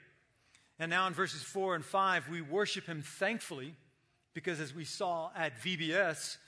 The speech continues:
God is good and he is faithful.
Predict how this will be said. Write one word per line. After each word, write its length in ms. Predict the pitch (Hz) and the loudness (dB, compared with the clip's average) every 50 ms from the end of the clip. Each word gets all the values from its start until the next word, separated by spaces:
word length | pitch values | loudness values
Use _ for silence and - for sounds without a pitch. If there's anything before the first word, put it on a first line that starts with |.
| - - - - _ _ _ - 117 | -20 -20 -20 -20 _ _ _ -4 0
God 400 | 180 180 190 208 202 196 180 185 | 4 6 6 8 6 6 4 2
is 220 | 180 175 165 127 | 0 -2 -2 -2
good 320 | 120 143 185 196 160 117 107 - - - _ _ _ _ _ _ _ _ _ _ _ _ _ - | 0 0 2 2 2 -2 -6 -10 -18 -20 _ _ _ _ _ _ _ _ _ _ _ _ _ -14
and 120 | 135 120 110 | -12 -8 -4
he 160 | 160 202 208 | -2 -2 -2
is 140 | 180 - - | -2 -4 -4
faithful. 460 | - 208 185 165 - - - 123 | -2 -2 -2 -2 -4 -6 -12 -16